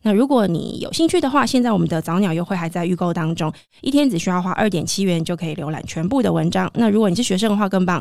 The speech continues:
一天只要一点九块钱。四月一号正式上线之后，我们的优惠价就要结束咯。那如果你有兴趣，赶快去我们的资讯栏，在那边可以找到订阅的资讯页。那今天的节目呢，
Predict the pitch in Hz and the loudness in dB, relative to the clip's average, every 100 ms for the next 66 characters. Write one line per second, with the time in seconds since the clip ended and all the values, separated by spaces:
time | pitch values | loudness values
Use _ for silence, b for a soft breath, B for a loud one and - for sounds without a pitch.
0 | - 233 214 202 156 165 - 330 196 202 | -2 0 2 2 0 -2 -2 0 2 0
1 | - - - - - - 233 214 214 208 | 0 -2 -2 -6 -10 -6 0 2 4 2
2 | 226 196 202 196 196 185 202 185 190 202 | 2 2 2 2 2 2 2 2 2 4
3 | 185 202 277 302 320 311 294 285 277 220 | 4 4 4 4 4 2 0 0 0 -2
4 | 339 311 269 262 269 247 226 226 240 226 | 2 4 4 6 4 4 4 4 4 4
5 | 240 - - 165 202 214 165 - 160 240 | 2 2 -2 -2 0 0 -2 -4 -4 -2
6 | 294 233 185 - - 277 254 240 220 190 | 2 4 2 0 0 2 2 2 2 0
7 | - 180 180 233 196 190 156 - 190 202 | 0 0 0 4 4 4 2 0 2 4
8 | 175 180 - _ _ _ - 349 359 392 | 4 2 -4 _ _ _ -2 0 4 4
9 | 415 302 208 196 254 233 202 196 | 4 2 2 2 4 4 2 0